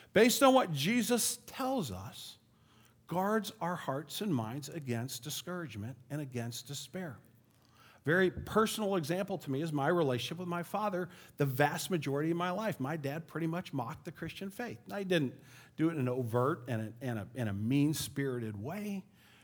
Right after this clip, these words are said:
but he, he had no use for it. And my dad made sure I was in church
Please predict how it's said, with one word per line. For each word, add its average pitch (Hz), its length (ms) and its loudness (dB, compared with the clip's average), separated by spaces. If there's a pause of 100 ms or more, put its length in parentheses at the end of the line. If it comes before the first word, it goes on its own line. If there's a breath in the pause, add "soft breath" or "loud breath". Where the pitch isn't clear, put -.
(140 soft breath)
but 151 120 4
he, 180 180 2
he 170 220 0
had 185 300 0
no 185 140 0
use 208 300 -4
for - 220 -10
it. - 800 -12
And 170 180 2
my 180 200 0
dad 190 340 4
made 180 380 2
sure 190 340 -6
I 202 160 -4
was 180 200 0
in 147 120 0
church - 460 -8